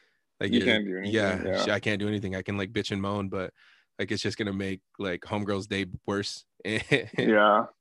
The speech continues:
Speaker 1: Yeah, um,
Speaker 2: I,
Speaker 1: yeah,
Speaker 2: that's
Speaker 1: uh,
Speaker 2: that shit that, like, you look at. Those are those little things you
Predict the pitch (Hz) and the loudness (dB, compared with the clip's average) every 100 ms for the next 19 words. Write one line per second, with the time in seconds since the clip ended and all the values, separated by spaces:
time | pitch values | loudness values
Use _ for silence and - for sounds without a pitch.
0 | _ 110 107 107 101 95 95 101 104 101 | _ 0 2 2 0 -2 -4 0 2 2
1 | 98 95 92 80 98 135 123 98 104 101 | 0 -4 -8 0 2 4 4 0 -2 0
2 | 101 127 151 131 - 139 123 123 113 107 | 4 6 8 8 8 8 10 8 8 4
3 | 107 - 131 120 113 123 117 110 107 - | 2 4 4 6 4 2 2 2 2 0
4 | - 131 135 135 120 101 120 113 120 117 | 0 0 4 4 4 2 -2 0 0 0
5 | 117 117 110 | -2 -2 -2